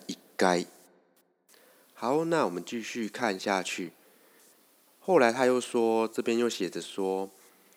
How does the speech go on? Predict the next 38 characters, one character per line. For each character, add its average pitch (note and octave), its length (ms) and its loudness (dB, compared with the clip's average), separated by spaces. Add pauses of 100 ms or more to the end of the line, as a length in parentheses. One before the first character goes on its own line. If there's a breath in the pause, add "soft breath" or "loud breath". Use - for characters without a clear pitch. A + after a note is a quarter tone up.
(360 soft breath)
，I D3 180 2
O D3+ 180 6
C D3+ 220 -2
呢 C3+ 180 6
是 B2 140 0
跟 A#2+ 260 4
日 D3 140 4
本 F2 240 4
东 G#2 240 2
京 G#2 220 0
都 G#2 260 2
呢 F#2+ 380 2
有 E2+ 180 0
签 A2+ 260 2
了 F#2+ 140 2
一 E2+ 60 -2
个 E2+ 280 2
叫 F2+ 240 0
做 F2 400 -2 (460 soft breath)
开 B2 320 2
催 B2 320 2
都 A#2 180 -2
市 G#2+ 400 -4 (120)
契 G#2 180 2
約， F#2+ 460 -2 (260)
一 G#2+ 80 -10
个 G#2 100 -2
叫 G2+ 200 2
做 G2 420 0
举 F2 180 -6
办 B2+ 300 4
都 A2+ 240 2
市 A2+ 220 -4
的 F#2 120 0
契 F#2 380 -4
约。 F2 340 0 (1700 soft breath)
契 C#3 240 8
約 B2+ 200 8